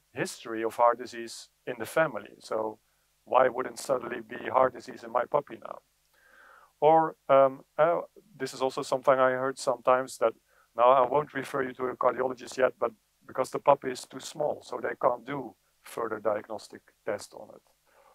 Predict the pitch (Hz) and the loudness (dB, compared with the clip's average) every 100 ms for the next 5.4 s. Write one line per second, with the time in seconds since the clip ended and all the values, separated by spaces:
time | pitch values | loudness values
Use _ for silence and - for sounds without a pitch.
0 | _ 156 180 185 - 151 151 135 131 - | _ 0 0 -4 0 0 0 -8 -14 -16
1 | _ _ 113 113 120 135 135 131 131 - | _ _ 0 0 -6 -10 -8 -8 -8 -10
2 | - - - _ _ _ _ _ _ _ | -10 -14 -20 _ _ _ _ _ _ _
3 | _ - - 123 143 156 165 - 123 - | _ -16 -10 0 4 4 2 -2 -10 -12
4 | _ _ _ _ _ _ _ _ _ - | _ _ _ _ _ _ _ _ _ 0
5 | 117 113 113 | 4 4 2